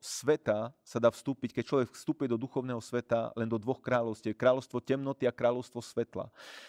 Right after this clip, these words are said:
Do kráľovstva svetla človek môže vojsť len cez poznanie Božieho Syna, Pána Ježiša Krista, cez pokánie zo svojich hriechov, cez znovuzrodenie sa, cez vieru v Krista,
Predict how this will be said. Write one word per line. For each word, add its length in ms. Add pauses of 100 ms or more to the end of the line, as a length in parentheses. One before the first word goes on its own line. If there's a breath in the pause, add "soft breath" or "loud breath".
(220 loud breath)
Do 80
kráľovstva 560
svetla 400
človek 300
môže 240
vojsť 260
len 80
cez 160
poznanie 460
Božieho 340
Syna, 240
Pána 320
Ježiša 240
Krista, 320
cez 240
pokánie 560
zo 80
svojich 240
hriechov, 400
cez 240
znovuzrodenie 720
sa, 240
cez 220
vieru 340
v 80
Krista, 480